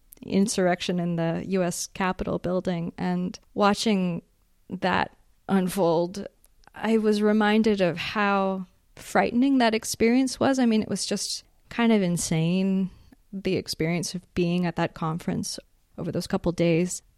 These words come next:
But it was really scary. And like I said, it was August twenty sixteen, and aside from the absurdity of the situation, there was so much anger in that room. There was so much frustration and so much racism and so much misogyny.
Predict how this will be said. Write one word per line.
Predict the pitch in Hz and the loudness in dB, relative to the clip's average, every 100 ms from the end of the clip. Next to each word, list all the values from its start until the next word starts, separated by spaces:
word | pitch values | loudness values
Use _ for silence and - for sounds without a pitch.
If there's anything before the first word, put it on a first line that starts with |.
| _ | _
But | 233 | 4
it | 226 | 4
was | 226 220 | 4 4
really | 226 214 | 4 4
scary. | - 151 151 151 - - | 0 -2 -2 -4 -6 -2
And | 202 | 2
like | 214 214 | 2 2
I | |
said, | 202 190 | 0 0
it | 151 | 0
was | 190 | 0
August | 202 208 208 202 - - - | 2 2 2 0 -2 -6 -6
twenty | - 190 | -2 -2
sixteen, | 185 170 - - 190 170 165 165 - | -2 -4 -6 -6 -4 -2 -2 -4 -6
and | - 175 170 165 170 170 - - _ _ _ | -4 0 0 0 -4 -6 -14 -20 _ _ _
aside | 196 - 208 202 196 | -4 0 4 4 2
from | 190 175 165 | -2 -2 -2
the | 180 170 - | -2 -2 -4
absurdity | 185 - 190 196 190 180 | -4 0 0 0 -2 -2
of | 143 | -4
the | - | -4
situation, | - - - - - 185 175 170 - - | -6 -4 -2 0 0 0 -2 -2 -2 2
there | 220 | 4
was | 226 | 4
so | - 294 | 2 2
much | 302 214 - - | 2 0 -2 2
anger | 190 202 185 156 - | 4 4 4 0 -2
in | 180 175 | -4 -4
that | - | -4
room. | 165 156 - | -6 -4 -4
There | 196 226 | -2 -2
was | 220 | 0
so | 277 | 0
much | 285 233 | -2 -2
frustration | 196 170 - 160 160 - 170 165 - | -4 -4 -4 -4 -4 -6 -6 -8 -8
and | - 185 175 - _ _ _ _ | -4 -4 -4 -10 _ _ _ _
so | - 196 | -2 -2
much | 185 | 0
racism | 170 165 - 180 170 | 0 0 -2 -4 -4
and | 165 | -4
so | 165 | -4
much | 180 - 190 | -4 -4 -6
misogyny. | 165 - 175 175 180 175 196 | -4 -2 -2 -2 -2 -2 -4